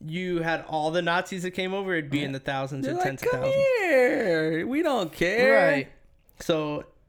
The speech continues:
Speaker 1: they're also, so the situation is this. A double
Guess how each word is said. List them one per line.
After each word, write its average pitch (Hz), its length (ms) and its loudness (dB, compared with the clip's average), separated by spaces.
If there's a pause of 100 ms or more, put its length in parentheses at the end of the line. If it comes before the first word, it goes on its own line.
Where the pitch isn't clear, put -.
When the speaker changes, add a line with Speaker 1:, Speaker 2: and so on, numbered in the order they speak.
(140)
Speaker 1:
they're 170 260 -2
also, 185 540 -2
so 175 220 0
the 170 120 -2
situation 202 680 -4
is 151 180 -8 (160)
this. 135 380 -8 (960)
A 151 140 -2 (340)
double 170 720 0